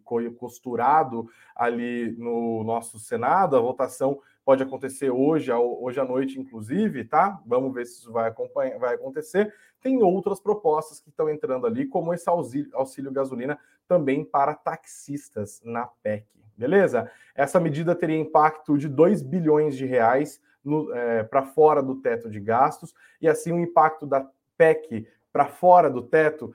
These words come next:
passaria dos trinta e oito vírgula setenta e cinco, que foram anunciados ontem pelo senador Fernando Bezerra, para quarenta e um vírgula vinte e cinco bilhões de reais. Essa negociação, inclusive, foi confirmada pelo senador Flávio Bolsonaro,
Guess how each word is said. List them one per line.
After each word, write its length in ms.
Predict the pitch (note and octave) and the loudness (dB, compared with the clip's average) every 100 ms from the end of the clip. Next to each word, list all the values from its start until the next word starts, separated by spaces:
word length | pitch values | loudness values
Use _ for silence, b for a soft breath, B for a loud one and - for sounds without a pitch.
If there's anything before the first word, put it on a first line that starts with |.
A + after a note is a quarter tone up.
| b - | b -2
passaria 440 | - - D#3 C#3 | -2 2 2 4
dos 160 | C3+ C#3 | 0 -2
trinta 280 | F#3 F#3+ F#3 | -4 0 2
e 80 | |
oito 240 | D#3 D3+ D3+ | 2 2 -2
vírgula 320 | C#3 C3 C3+ | -8 -2 -4
setenta 400 | C3+ - D3 C3+ | -2 -6 -6 -6
e 80 | A#2 | -8
cinco, 380 | - E3 F3+ F3+ | -8 -10 -10 -12
que 100 | _ | _
foram 180 | C#3+ | -4
anunciados 420 | C3+ C3+ C3+ C3 B2 | -4 -2 0 0 -4
ontem 240 | B2+ B2+ | -6 -6
pelo 200 | C3 C#3+ | -2 -2
senador 400 | C#3 C3 B2 A#2 | -2 -8 -6 -6
Fernando 320 | A#2+ A2+ A2+ | -6 -8 -8
Bezerra, 540 | G#2+ G#2+ G2+ D#3 E3 E3+ b b | -6 -8 0 0 0 -4 b b
para 200 | - D3 | 2 2
quarenta 460 | C#3+ C#3+ D#3+ F#3+ D#3+ | 2 0 0 0 0
e 120 | C3+ | 0
um 140 | D3+ | -2
vírgula 340 | D3+ D3 D3+ C3 | -2 -2 2 2
vinte 240 | D#3 F3 | 0 -10
e 40 | D#3 | -12
cinco 320 | - D3+ D3 | -12 -12 -10
bilhões 540 | C3+ D3 C3 C3+ C3+ _ _ _ | -10 -6 -4 -4 -10 _ _ _
de 120 | A#2 | -12
reais. 500 | B2+ C#3 G2 F2+ - b b | 0 2 2 -2 -18 b b
Essa 220 | C3+ C3+ | -4 0
negociação, 540 | D3+ D3+ D3+ C#3 D#3 D#3 | 0 0 0 0 2 2
inclusive, 340 | D3+ C3 F3 | 0 -2 -4
foi 320 | - - E3+ | -4 0 0
confirmada 600 | F3 E3+ - A2+ B2 C3+ | 0 -6 -6 -2 0 0
pelo 280 | - F#3 F#3+ | -2 0 0
senador 360 | - D3+ C3+ C3 | 0 -4 -2 -2
Flávio 280 | C3+ B2+ A#2 | -2 -4 -4
Bolsonaro, 560 | G#2+ G#2+ G#2+ B2+ - | -8 -8 0 4 4